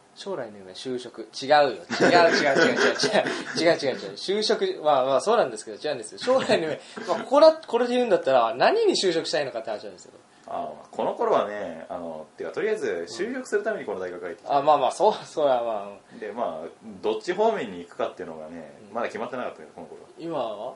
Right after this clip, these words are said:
Speaker 1: 今何？
Speaker 2: 今はまあ、技術者系かな。
Speaker 1: ああ、なるほどね。エンジニア的な感じなの？それ。
Speaker 2: そうだね。
Speaker 1: ああ。
Speaker 2: 儲かるらしいし。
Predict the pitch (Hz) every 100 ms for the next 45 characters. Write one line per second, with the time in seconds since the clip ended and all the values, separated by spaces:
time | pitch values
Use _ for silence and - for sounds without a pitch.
0 | - 143 139 110 107 87 _ _ _ 143
1 | 190 202 175 127 107 117 82 85 82 87
2 | - - 95 95 101 95 - - 107 120
3 | 123 123 120 117 110 104 107 113 110 110
4 | 143 165 _ _ _ - 135 151 160 170
5 | 160 151 147 135 127 104 98 - 113 101
6 | - - 92 92 90 85 - - _ 92
7 | 90 87 85 82